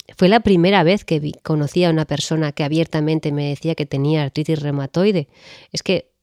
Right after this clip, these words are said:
a-, antes, eh, era como secreto, no se decían esas cosas. O no s-, no sé, no sé, es que no lo entiendo, ¿no?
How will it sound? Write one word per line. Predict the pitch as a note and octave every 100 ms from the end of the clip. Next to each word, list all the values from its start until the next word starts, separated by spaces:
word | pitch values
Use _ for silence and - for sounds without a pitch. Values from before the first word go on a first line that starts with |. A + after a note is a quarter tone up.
| -
a-, | - E3
antes, | D#3+ F3 A3 - -
eh, | F#3 F3+ F3
era | E3+ F3+
como | G#3 G3+ F3 D#3+ D#3 D3
secreto, | - D#3 - G3 G3 D3+ D#3+
no | E3
se | G3+
decían | E3+ - G#3 G3
esas | D3 C#3+
cosas. | - C#3 - C#3+ - _ _ - _ _
O | E3
no | E3
s-, | D#3+ -
no | F3+ E3+
sé, | B3 A#3
no | D3+
sé, | -
es | F#3+
que | G#3
no | F#3+ F3+
lo |
entiendo, | E3 G#3 G#3+ E3+
¿no? | E3+